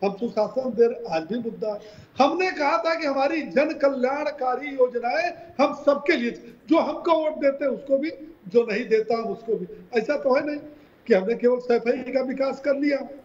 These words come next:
इटावा, मैनपुरी, सैफई का, बाकी प्रदेश के हिस्सों को छोड़ दिया। हमने तो अयोध्या का भी विकास किया, मैनपुरी का भी विकास किया,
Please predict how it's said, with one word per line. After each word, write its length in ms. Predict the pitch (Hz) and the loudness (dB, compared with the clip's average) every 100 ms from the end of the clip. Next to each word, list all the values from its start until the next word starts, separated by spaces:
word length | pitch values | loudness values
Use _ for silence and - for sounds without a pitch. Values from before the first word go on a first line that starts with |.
| - _ - | -20 _ -6
इटावा, 420 | 214 214 226 233 | 2 2 4 0
मैनपुरी, 460 | 220 214 226 233 240 | -2 -6 -2 0 0
सैफई 400 | - 220 220 233 | 0 0 2 -2
का, 200 | 233 226 - - - - | -2 -6 -10 -20 -20 -6
बाकी 380 | 185 214 226 359 | 2 2 2 0
प्रदेश 500 | 359 277 240 247 262 - | 2 0 2 0 0 -4
के 60 | 302 359 - - - | -4 -4 -8 -10 -2
हिस्सों 300 | 247 - 330 | -2 -2 -4
को 160 | - 175 | 0 0
छोड़ 360 | - 185 196 | 0 -2 -2
दिया। 280 | 208 220 214 - - - 190 | 0 -2 -2 -10 -20 -10 -2
हमने 220 | 196 262 | 2 2
तो 140 | 269 | 2
अयोध्या 420 | 247 220 175 226 | 2 2 0 -2
का 140 | 277 277 | 0 -2
भी 120 | 285 | -2
विकास 420 | 294 294 302 294 | -2 0 0 0
किया, 500 | 320 330 311 - - - | 2 2 2 -2 -14 -8
मैनपुरी 480 | 180 170 175 165 165 | -2 -2 -2 -4 -2
का 160 | 208 233 | 0 0
भी 140 | 254 | 0
विकास 440 | 277 269 277 269 - | -6 -4 -4 -4 -8
किया, 140 | 254 | -10